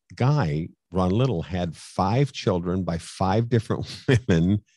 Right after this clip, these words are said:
some of whom he married, some of whom he didn't, in two different countries. These people barely know each other. I mean, literally, do-,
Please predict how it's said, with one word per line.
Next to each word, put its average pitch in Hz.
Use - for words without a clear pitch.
some 104
of 113
whom 117
he 107
married, 90
some 87
of 92
whom 110
he 113
didn't, 82
in 113
two 143
different 131
countries. 85
These 156
people 202
barely 113
know 104
each 85
other. 120
I 180
mean, 107
literally, 92
do-, -